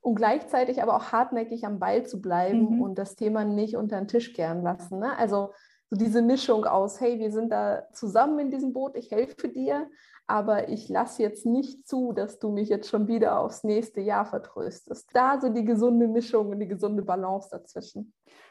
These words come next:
Speaker 2: Oft wird man ja auch gar nicht aufs nächste Jahr vertröstet, sondern auf einen Termin in ein, zwei Wochen, weil die
Speaker 1: Mhm.
Speaker 2: direkte Führungskraft ja zum Beispiel noch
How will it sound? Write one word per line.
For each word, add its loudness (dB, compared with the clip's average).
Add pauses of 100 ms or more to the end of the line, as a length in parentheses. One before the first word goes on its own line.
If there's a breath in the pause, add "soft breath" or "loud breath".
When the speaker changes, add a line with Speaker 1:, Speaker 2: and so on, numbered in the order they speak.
(140)
Speaker 2:
Oft -4
wird 4
man 4
ja 4
auch -2
gar 0
nicht 0
aufs -4
nächste -2
Jahr 0
vertröstet, 0
sondern 0
auf 0 (200)
einen -6
Termin 4
in 4
ein, 2
zwei 2
Wochen, 2 (260 loud breath)
weil 4
die -4
Speaker 1:
Mhm. 0
Speaker 2:
direkte 2
Führungskraft -2
ja 2
zum -4
Beispiel -2
noch 0